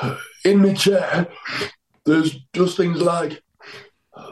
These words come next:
I might need help, uh, making a sarnie or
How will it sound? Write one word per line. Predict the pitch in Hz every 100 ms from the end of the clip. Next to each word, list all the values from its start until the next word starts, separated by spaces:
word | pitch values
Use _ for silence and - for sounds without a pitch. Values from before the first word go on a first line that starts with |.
| - - - _ -
I | 180
might | 196 196 185
need | 180
help, | 180 185 - - - _ _ _ _ _
uh, | - 151 165 156 135 131 - - - 160
making | 170 - 170
a |
sarnie | 170 180 180 175 135 - _ _ _ -
or | - 143 143 -